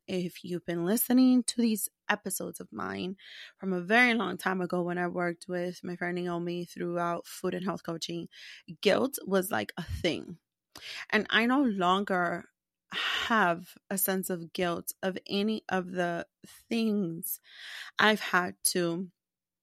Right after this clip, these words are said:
restructure, re-strategize, that I've had to reevaluate when it comes to figuring life out. Because the more I get older,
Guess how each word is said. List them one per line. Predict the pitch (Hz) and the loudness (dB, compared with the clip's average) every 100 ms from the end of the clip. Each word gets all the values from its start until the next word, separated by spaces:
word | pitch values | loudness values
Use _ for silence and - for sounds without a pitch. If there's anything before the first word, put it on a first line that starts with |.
| _ _ _ _ - - _ | _ _ _ _ -10 -10 _
restructure, | 196 180 - 202 190 - 214 226 240 _ _ - 185 | -2 0 2 2 0 0 2 2 0 _ _ -8 -6
re-strategize, | 185 190 - - - 196 185 190 202 208 220 233 - - - - - - - | -4 -2 -2 -2 -2 -2 0 2 4 4 4 4 2 -2 -12 -16 -16 -18 -2
that | 214 | 0
I've | 202 | 2
had | 208 196 | 0 -2
to | 214 | -2
reevaluate | 190 185 175 180 180 202 190 220 233 247 - - - - - - _ | 0 0 2 4 4 2 4 4 4 2 0 -2 -8 -20 -20 -20 _
when | 190 208 | 0 2
it | 190 | 2
comes | - 214 202 196 - | -2 -2 -2 -2 -2
to | 208 190 175 175 180 _ _ _ _ _ _ - - | 0 2 2 -2 -6 _ _ _ _ _ _ -20 0
figuring | 202 185 170 170 | 2 2 0 0
life | 170 170 - | -2 -6 -2
out. | 107 - 196 | -2 -2 -4
Because | 185 - 196 185 180 - - - - _ _ _ _ _ _ _ _ _ | -8 -2 0 2 2 -2 -10 -20 -20 _ _ _ _ _ _ _ _ _
the | 196 214 | 4 4
more | 196 180 180 190 214 | 6 4 6 6 6
I | - 202 | 2 0
get | 190 180 - | 0 -2 -4
older, | 180 165 170 208 | -4 -2 -2 0